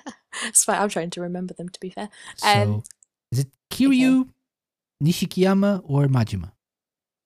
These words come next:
Speaker 1: I think I'll go with B.
Speaker 2: So, Akira Nishikiyama.
Speaker 1: Yes, I think
Speaker 2: I-,
Speaker 1: so.
Speaker 2: is, is, does it ring a bell to you, this name?
Speaker 1: Yeah, it rings a bell.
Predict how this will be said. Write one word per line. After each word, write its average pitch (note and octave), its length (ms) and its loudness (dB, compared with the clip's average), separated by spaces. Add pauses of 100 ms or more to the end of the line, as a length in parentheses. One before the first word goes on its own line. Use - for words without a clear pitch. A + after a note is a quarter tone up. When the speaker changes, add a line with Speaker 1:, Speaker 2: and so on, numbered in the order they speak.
(640)
Speaker 1:
I - 40 -20
think A#3 120 -6
I'll A#3 60 0
go G#3+ 240 2
with - 300 -10 (300)
B. F3 520 -4 (1700)
Speaker 2:
So, G2+ 380 -6 (360)
Akira A3 380 -2
Nishikiyama. F#3 720 0 (760)
Speaker 1:
Yes, - 360 -10 (280)
I - 40 -20
think F2+ 240 -10
Speaker 2:
I-, C#3 100 0
Speaker 1:
so. C#3+ 80 -2
Speaker 2:
is, D#3 280 -2
is, D3 280 0
does C3+ 280 0
it D#3 160 -8
ring E3+ 180 4
a E3 40 2
bell E3 300 0
to - 120 -6
you, G3+ 140 2
this F3 260 -2
name? F#3 260 0 (400)
Speaker 1:
Yeah, F#3+ 240 0 (120)
it - 80 -10
rings F#3+ 240 -6
a F#3 60 -12
bell. F3+ 380 -6